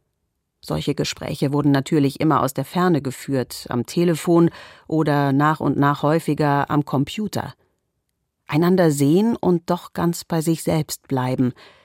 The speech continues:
in den eigenen Räumen, auf dem eigenen Sofa und, wichtiger noch,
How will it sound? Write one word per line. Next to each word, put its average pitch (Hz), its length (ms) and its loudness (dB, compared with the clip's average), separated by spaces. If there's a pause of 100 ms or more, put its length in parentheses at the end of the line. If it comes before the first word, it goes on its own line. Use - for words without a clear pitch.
(100)
in - 160 -4
den 127 200 -2
eigenen 151 420 2
Räumen, 139 560 2 (200)
auf 143 120 -12
dem 123 220 -4
eigenen 143 420 2
Sofa 143 480 0
und, - 460 -2
wichtiger 156 400 0
noch, 151 240 2